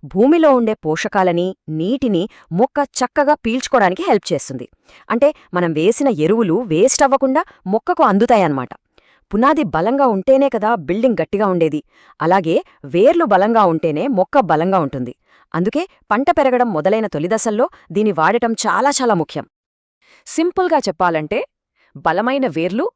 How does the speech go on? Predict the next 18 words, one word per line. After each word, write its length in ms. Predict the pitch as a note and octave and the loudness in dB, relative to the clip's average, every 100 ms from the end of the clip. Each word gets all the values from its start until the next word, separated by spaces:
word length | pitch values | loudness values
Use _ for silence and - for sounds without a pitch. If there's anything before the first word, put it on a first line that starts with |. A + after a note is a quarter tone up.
| _ _ D3 | _ _ -8
బలమైన 440 | C3+ D#3+ A#3+ D4 | -4 -2 -2 -2
మొక్క. 280 | F3 - - _ _ _ _ - | -4 -6 -12 _ _ _ _ -6
ఈ 100 | F#3+ | -4
ఒక్క 300 | E3+ - E4 | -2 -2 -2
మాట 240 | B3 G#3+ | 0 0
గుర్తుపెట్టుకుంటే 720 | F#3 F#3+ B3 A3+ - G3 A3+ - | -2 -6 -4 -6 -4 -4 -4 -2
చాలు, 160 | E3 C#3+ _ _ _ | -4 -4 _ _ _
ఫల్విక్ 400 | - A#3 C#4 C4+ | -4 -2 -4 -4
యాసిడ్ 380 | F3+ F#3+ F3 F3+ | -4 -4 -6 -4
చేసే 240 | D#3 F3+ | -4 -4
మేలు 360 | D3+ D#3 G3 D#4+ - | -4 -4 -6 -6 -6
అదే. 260 | D3+ D#3+ _ _ _ _ _ _ _ _ | -4 -6 _ _ _ _ _ _ _ _
సరే, 380 | - D#3+ C#3 - _ _ _ - | -8 -6 -6 -10 _ _ _ -18
వేర్లు 540 | C3+ E3+ D4 C#4+ C#4 | -4 0 0 0 -2
బలంగా 480 | A#3 B2+ D3 B3+ C4 | -2 -4 -4 -2 -2
తయారయ్యాయే, 800 | A#3+ D3 D3 D#3 D3+ C#3 C3+ C3+ _ _ _ | -4 -6 -4 -4 -4 -6 -6 -10 _ _ _
మొక్క 400 | D3 E3+ - B3+ - _ _ | -8 -8 -2 -2 -2 _ _
పెరిగింది. 600 | C3 C#3+ D3 D#3+ C#3+ C#3 | -8 -6 -4 -4 -6 -10